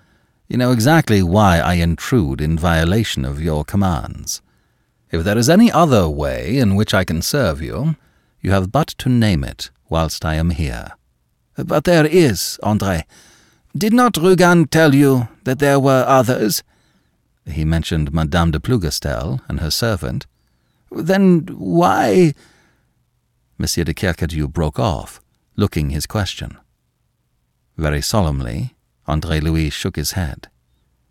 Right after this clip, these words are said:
"That is impossible," he said. Monsieur de Kercadiou's mouth fell open in astonishment. "Impossible?" he repeated.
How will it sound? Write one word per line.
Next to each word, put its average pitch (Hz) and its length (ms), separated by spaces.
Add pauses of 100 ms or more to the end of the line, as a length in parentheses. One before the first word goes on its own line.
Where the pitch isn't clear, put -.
(560)
"That 85 280
is 87 140
impossible," - 880 (360)
he 69 100
said. - 380 (1000)
Monsieur 127 240
de 110 80
Kercadiou's 92 540
mouth 101 280
fell 113 360
open 92 360
in 135 120
astonishment. 135 680 (1000)
"Impossible?" 226 1040 (600)
he - 100
repeated. 80 500